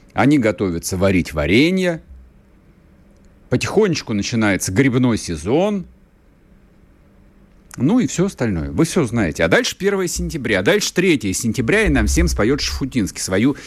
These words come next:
идиотскую песню. Вот что такое жизнь в России. А теперь поговорим серьезно. Совершенно не случайно было сделано, было дано это интервью министром Лавровым.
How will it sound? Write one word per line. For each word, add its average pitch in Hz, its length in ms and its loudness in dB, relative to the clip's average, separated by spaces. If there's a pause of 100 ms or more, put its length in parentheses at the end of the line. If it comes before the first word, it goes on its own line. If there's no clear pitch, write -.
(120)
идиотскую 117 680 2
песню. - 400 -4 (220)
Вот 180 200 4
что - 120 -12
такое 147 320 -6
жизнь 135 320 -4
в 123 60 -2
России. 85 480 -6 (2500)
А - 100 0
теперь 247 240 0
поговорим 180 380 2
серьезно. 165 680 -2 (1700)
Совершенно 202 480 0
не 170 300 2
случайно 120 680 0
было 98 280 0
сделано, 131 480 2
было 107 260 4
дано 101 360 2
это 135 240 2
интервью 90 580 -2 (300)
министром 90 500 0
Лавровым. 82 500 -2